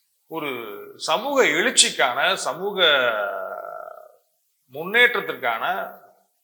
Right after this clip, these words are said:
அடக்கப்பட்டு கிடந்த நிலையிலிருந்து மேலே எந்திக்கணும், கல்வி ரீதியாக, பொருளாதார ரீதியாக,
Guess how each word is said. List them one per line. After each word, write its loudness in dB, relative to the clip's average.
அடக்கப்பட்டு -4
கிடந்த -4
நிலையிலிருந்து -4
மேலே 0
எந்திக்கணும், -10
கல்வி -6
ரீதியாக, -8
பொருளாதார -6
ரீதியாக, -16